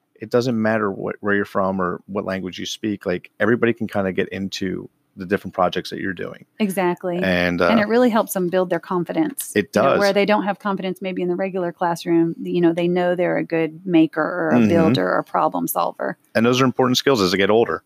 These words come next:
Speaker 2: Exactly.
Speaker 1: So,
Speaker 2: Mm-hmm.
Speaker 1: um, so why do you do what you do? Why did you wanna become a steam or stem education teacher?
Speaker 2: Well, for many years, um, I was a regular classroom teacher, and I always had a passion for technology. So I was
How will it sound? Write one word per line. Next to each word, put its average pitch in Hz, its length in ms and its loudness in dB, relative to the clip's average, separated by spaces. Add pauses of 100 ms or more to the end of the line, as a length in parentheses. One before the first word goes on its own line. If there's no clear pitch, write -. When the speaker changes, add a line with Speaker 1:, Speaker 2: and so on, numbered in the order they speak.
(140)
Speaker 2:
Exactly. 185 360 0
Speaker 1:
So, 98 400 2 (140)
Speaker 2:
Mm-hmm. 180 320 -10 (260)
Speaker 1:
um, 202 380 2 (460)
so - 160 0
why 175 160 4
do 220 80 2
you 180 60 2
do 135 100 2
what - 100 0
you 101 80 -4
do? 90 180 -10 (280)
Why 139 140 2
did 156 80 -2
you 160 80 2
wanna 135 160 2
become 117 320 -2
a 98 120 2
steam 101 380 -6
or 90 80 -4
stem 101 320 -4
education 92 460 -8
teacher? - 320 -18 (600)
Speaker 2:
Well, 240 200 0
for 233 160 -4
many 269 300 4
years, 254 460 2
um, 190 680 -6
I 208 120 2
was 196 160 -4
a 202 40 -6
regular 240 300 0
classroom 196 400 -6
teacher, 202 340 -4
and 208 160 -4
I 190 100 -6
always 247 200 0
had 262 120 0
a 247 40 -6
passion 196 340 -2
for 190 100 -6
technology. 185 600 -2
So 180 180 -2
I 190 160 2
was 208 400 -2